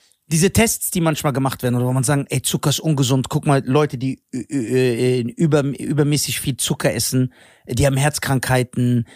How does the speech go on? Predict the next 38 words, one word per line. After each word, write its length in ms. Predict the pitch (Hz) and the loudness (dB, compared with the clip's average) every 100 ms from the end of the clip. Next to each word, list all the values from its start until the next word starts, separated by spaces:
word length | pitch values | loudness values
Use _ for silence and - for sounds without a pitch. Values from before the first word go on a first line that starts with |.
| _ | _
äh, 240 | - 123 120 | 0 0 2
denen 160 | 135 | 2
ihre 140 | 135 131 | 2 2
Blutwerte 560 | 139 139 - 135 - | 2 2 2 0 0
sind 200 | 123 127 | 0 0
schlecht, 640 | - 131 131 - - - - - - | 2 2 2 0 -2 -6 -10 -12 -4
äh, 140 | 127 | -2
die 100 | 120 | -2
kriegen 240 | - 143 | -2 0
einen 60 | 143 | 0
Herzinfarkt, 840 | 127 131 - 135 123 - 120 117 - | 0 0 0 -2 -2 0 0 0 -6
die 60 | 127 | -8
kriegen 380 | - 135 147 120 - | -6 -4 -4 -6 -6
Krebs, 600 | - 135 131 - - - | 0 4 4 0 -4 -6
äh, 420 | - 139 - 113 117 - | -4 -4 -2 -4 -6 -8
oder 260 | - 139 135 | -2 0 0
da 100 | 131 | -2
alles, 200 | - 147 | -2 -2
was 120 | 131 | 0
nachgesagt 460 | 143 - 123 131 - | -2 -2 -2 -2 -2
wird. 160 | 113 - - - - - _ | -6 -6 -20 -20 -20 -20 _
Das 160 | 151 208 | -2 2
ist 240 | 247 - | 0 2
nicht, 180 | 302 - | 0 2
weil 160 | 247 | 0
sie 120 | 180 190 | 2 -2
Zucker 360 | - 156 131 | -2 -2 -4
essen. 380 | 107 - 98 98 _ _ | -6 -8 -12 -14 _ _
Das 140 | 156 | -2
ist, 160 | 240 190 | 0 2
weil 100 | 165 | 2
Leute, 400 | 165 240 - 294 | 2 0 -2 -4
die 140 | 226 | -2
vermehrt 340 | 202 190 185 - | -2 -2 -2 -2
Zucker 300 | 285 - 170 | -2 -2 -2
essen, 320 | 170 202 - | -2 -6 -2
übergewichtig 720 | 320 339 247 214 170 - 113 | 0 2 2 2 0 -2 -6
sind. 420 | 107 113 104 - | -4 -4 -6 -12